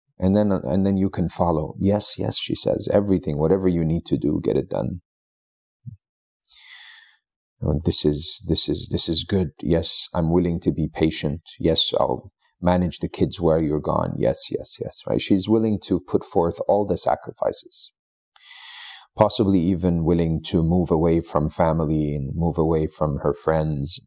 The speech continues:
Same goes for him. You know, for the sake of what?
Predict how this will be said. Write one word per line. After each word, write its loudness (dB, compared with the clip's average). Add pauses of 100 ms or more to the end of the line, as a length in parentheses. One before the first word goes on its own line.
Same 0
goes 0
for 0
him. -4 (2250)
You 0
know, -2
for 6
the 4
sake 0
of 2
what? 2